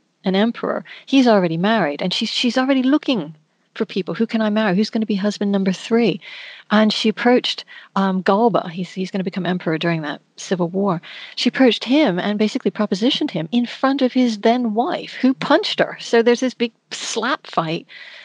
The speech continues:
But this is what women had to do. Agrippina's just a bit more, uh, outspoken, at least according to the sources. But again, it, it's, it's a matter of political survival, personal survival. What do you do?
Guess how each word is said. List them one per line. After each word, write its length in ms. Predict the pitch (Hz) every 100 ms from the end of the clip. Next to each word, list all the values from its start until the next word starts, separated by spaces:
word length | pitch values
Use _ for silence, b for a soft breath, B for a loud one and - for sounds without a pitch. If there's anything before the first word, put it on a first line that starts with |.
| B B _
But 160 | 262 -
this 160 | 247
is 120 | 262 -
what 280 | 233 -
women 260 | 208 220 214
had 120 | 208
to 40 | 196
do. 200 | 269 247
Agrippina's 600 | 190 202 - 262 233 -
just 260 | - -
a 40 | 175
bit 240 | 196 -
more, 460 | 190 190 180 180 180 B B B -
uh, 140 | 180 -
outspoken, 720 | 185 - - - 208 240 165
at 100 | 180
least 200 | 196 -
according 320 | - 185 175
to 100 | 175
the 80 | 175
sources. 520 | - 208 233 - - -
But 180 | 214 208
again, 340 | 196 233 214
it, 160 | 208 202 -
it's, 360 | 208 - -
it's 180 | 208 -
a 60 | 196
matter 400 | 196 196 196 185
of 460 | 190 180 175 - - _ _ _ _
political 400 | - 208 208 226
survival, 720 | 185 - 170 180 254 - 175 180
personal 380 | 202 185 180 180
survival. 460 | - 180 208 160
What 160 | 165 170
do 60 |
you 60 | 180
do? 400 | - 196 247 -